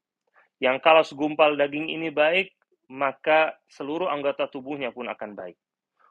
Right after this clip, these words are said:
"Wa idza fasadat fasadal jasadu kulluh." Kalau segumpal daging ini jelek, maka seluruh anggota tubuhnya pun akan jelek. "Ala wahiyal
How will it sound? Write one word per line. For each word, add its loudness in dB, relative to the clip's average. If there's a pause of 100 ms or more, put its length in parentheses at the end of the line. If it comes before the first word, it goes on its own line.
(120)
"Wa 6
idza 2
fasadat 0 (160)
fasadal 0
jasadu 0
kulluh." -4 (240)
Kalau 2
segumpal 0
daging -4
ini -8
jelek, -2 (340)
maka -2
seluruh -4
anggota -2
tubuhnya -4
pun -6
akan -8
jelek. -6 (500)
"Ala 6
wahiyal -2